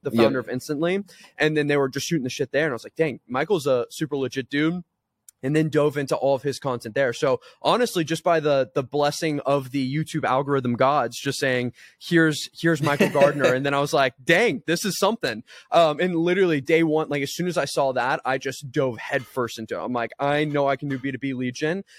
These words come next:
Speaker 1: I just need to be posting on Twitter like a madman." Um, so that's kind of the evolution there.
Speaker 2: What's been your growth strategy on Twitter?
Speaker 1: Great question. So in the beginning was an absolute shotgun,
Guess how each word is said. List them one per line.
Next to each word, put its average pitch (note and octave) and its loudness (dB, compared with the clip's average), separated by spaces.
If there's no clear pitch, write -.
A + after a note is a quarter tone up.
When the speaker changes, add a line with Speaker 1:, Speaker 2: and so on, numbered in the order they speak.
Speaker 1:
I D#3+ 6
just D#3+ 0
need D#3 2
to C#3+ 0
be C3+ -2
posting C3 -4
on B2 -4
Twitter B2 -2
like A#2 -2
a G#2 -10
madman." G#2+ -10
Um, C3 2
so D3+ -6
that's D3 0
kind E3+ -2
of C#3+ -6
the C#3 2
evolution C3+ -2
there. A#2 -2
Speaker 2:
What's C#3 2
been F3 2
your B2+ 2
growth G#2 0
strategy F#2+ -2
on E2+ -6
Twitter? E2 -8
Speaker 1:
Great D3+ 0
question. B2+ -2
So E3 2
in G3+ 4
the F3+ 0
beginning F#3 2
was E3 -2
an E3 0
absolute D#3+ -2
shotgun, A#2+ 0